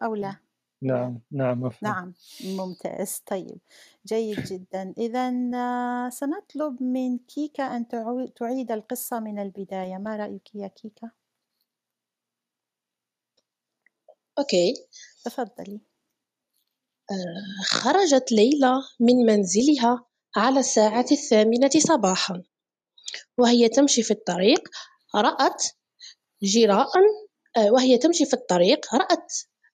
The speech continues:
Speaker 3: بجانب الحديقة جراءً مع أمهم الكلبة. بعد ذلك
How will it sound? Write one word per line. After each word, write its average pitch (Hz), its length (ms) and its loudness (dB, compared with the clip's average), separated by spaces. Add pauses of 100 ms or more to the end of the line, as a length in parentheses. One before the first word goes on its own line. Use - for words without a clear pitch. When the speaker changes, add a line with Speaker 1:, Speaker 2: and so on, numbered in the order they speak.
(100)
Speaker 3:
بجانب 220 580 4
الحديقة 202 600 -2 (360)
جراءً 208 480 4 (680)
مع 262 260 4 (640)
أمهم 320 340 6
الكلبة. 190 560 0 (1300)
بعد 370 300 2
ذلك 233 640 4